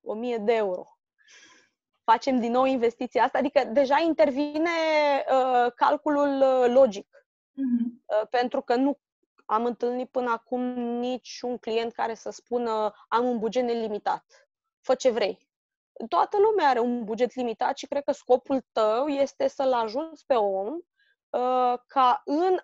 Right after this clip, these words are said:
Speaker 1: ace-, din acel buget să obțină maximum posibil. Uh, și aici cred că este o, o zonă unde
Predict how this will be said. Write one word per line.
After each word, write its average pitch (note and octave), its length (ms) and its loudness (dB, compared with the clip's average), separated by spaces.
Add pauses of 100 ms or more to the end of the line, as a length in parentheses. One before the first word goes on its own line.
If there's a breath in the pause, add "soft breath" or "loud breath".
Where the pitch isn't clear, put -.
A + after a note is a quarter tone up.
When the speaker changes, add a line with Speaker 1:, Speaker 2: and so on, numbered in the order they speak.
Speaker 1:
ace-, - 380 -4 (200)
din E4 240 2
acel C#4 280 0
buget A3 540 0
să - 340 -4
obțină B3 880 -2
maximum D4+ 560 -2
posibil. - 680 -6 (680)
Uh, A#3+ 420 2
și C4+ 340 -6
aici - 400 -4
cred D#4 180 -4
că - 80 -4
este B3+ 280 -4
o, A#3+ 100 0 (840)
o G#3+ 120 -4
zonă B3 240 -6
unde A#3 640 -4